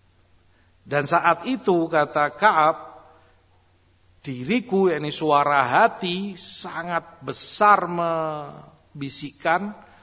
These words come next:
kuat su-, suara untuk, "Dustalah, dustalah." Supaya nggak dimarahi Rasul, supaya nggak diboikot. Toh itu munafikin, fulan, fulan, fulan, fulan. Dimaafkan oleh Rasul dengan dusta padahal.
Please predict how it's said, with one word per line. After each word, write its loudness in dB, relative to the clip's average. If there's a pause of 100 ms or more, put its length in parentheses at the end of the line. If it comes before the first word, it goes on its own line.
(440)
kuat -2
su-, -14
suara 0
untuk, -12
"Dustalah, -10
dustalah." -6 (720)
Supaya -8
nggak -8
dimarahi 0
Rasul, -4
supaya -6
nggak -8
diboikot. -8 (560)
Toh 4
itu -4
munafikin, -2
fulan, -2
fulan, -2
fulan, -2
fulan. -4 (400)
Dimaafkan 0
oleh 0
Rasul -12
dengan -10
dusta -10
padahal. -12